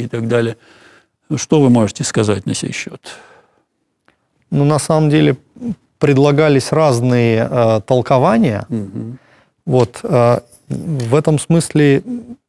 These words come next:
Speaker 2: то, что я щас попытаюсь сказать, это не претензия на правоту,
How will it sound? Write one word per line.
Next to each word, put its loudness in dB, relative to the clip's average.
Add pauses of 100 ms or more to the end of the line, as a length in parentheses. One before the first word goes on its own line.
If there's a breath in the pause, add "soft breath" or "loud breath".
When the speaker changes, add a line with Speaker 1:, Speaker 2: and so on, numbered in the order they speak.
(140)
Speaker 2:
то, -2
что -2
я 4
щас -4
попытаюсь 0
сказать, 0
это 0
не -4
претензия 0
на -2
правоту, 2